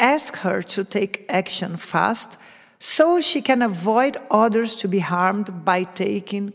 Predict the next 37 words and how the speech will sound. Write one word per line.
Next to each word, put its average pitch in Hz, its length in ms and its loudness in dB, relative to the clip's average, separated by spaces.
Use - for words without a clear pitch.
care 160 360 -4
of 175 220 -8
her 160 80 -8
son. - 440 -16
For 202 240 0
sure, 285 400 2
she - 180 0
will 240 220 2
start 202 300 -2
to - 60 -8
defend 196 440 0
her 196 160 0
son 170 420 -4
and 170 160 -4
give 165 180 -4
excuses. - 880 -10
And 196 320 0
we 196 200 2
are 180 100 2
not 240 340 2
so 190 220 -2
sure 180 300 0
if 190 220 -4
she - 200 -6
will 214 240 0
look 208 200 -2
for 175 220 -4
help 165 400 -2
because 170 680 -4
she - 260 -2
might 185 340 -2
be 165 120 -4
very 208 580 -2
ashamed 160 640 -4
of 160 180 -8
her - 120 -8
son. - 480 -10